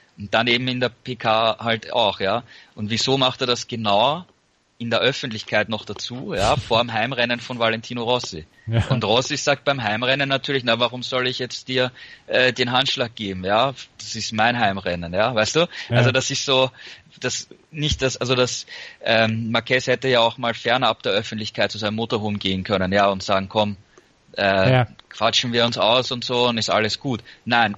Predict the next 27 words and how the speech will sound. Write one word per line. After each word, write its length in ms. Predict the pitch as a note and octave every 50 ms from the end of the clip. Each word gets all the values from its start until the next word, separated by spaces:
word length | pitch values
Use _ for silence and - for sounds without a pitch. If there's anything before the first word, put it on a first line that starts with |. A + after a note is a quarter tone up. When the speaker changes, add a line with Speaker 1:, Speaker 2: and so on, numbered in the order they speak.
| - _
Speaker 1:
auf, 340 | - A#2+ B2+ C3 - - - -
er 120 | A2+ A2+
macht 240 | A#2+ B2 A2+ - B2+
das 120 | A2+ -
in 60 | B2
der 80 | A2 A2+
Öffentlichkeit 800 | - C3 - - D3+ C3+ C3+ C3+ - - - B2 C3 D3+ - -
und 400 | - B2 B2 B2 A#2+ - - - - _ -
gerade 320 | - A#2 B2 B2 B2+ C#3 B2+
beim 240 | - C#3 B2+ B2
Heimrennen 400 | C3 B2+ C3 C3+ B2 B2+ B2 B2+
von 200 | - - C#3 B2+
Valentino 460 | A#2+ B2 B2 B2 A#2+ A2+ - B2+ B2 B2
Rossi, 340 | B2+ C3 B2 - - G2
ja, 100 | F#2 G#2+
also 180 | A#2 A2 A2+ A2+
das 100 | A2+ G#2+
ist 100 | A#2+ A#2
auch 200 | A#2 A2+ A2 - - - - - - - - _ _ _ _ _ _ _
irgendwie 640 | - - C3 C3 C3 C3 A#2 - A#2+ A#2+ A#2+ A#2+ A#2 - _ - - -
unter 240 | - A#2 A2 G2+ A2
Anführungszeichen 640 | A#2+ B2 - B2+ B2 A#2+ - - A#2+ A2 A2 - B2
so 100 | - A#2+
politisch 520 | - - C3 C#3+ D#3+ D3 - C3 - -
motiviert, 580 | B2 A2+ G#2+ - - G#2+ G2+ G#2+ G#2 G2 F2+ F#2
ja, 320 | F#2 G2+ A2+ B2 C#3+ D3+
und 260 | B2 G#2 A2 G#2+ -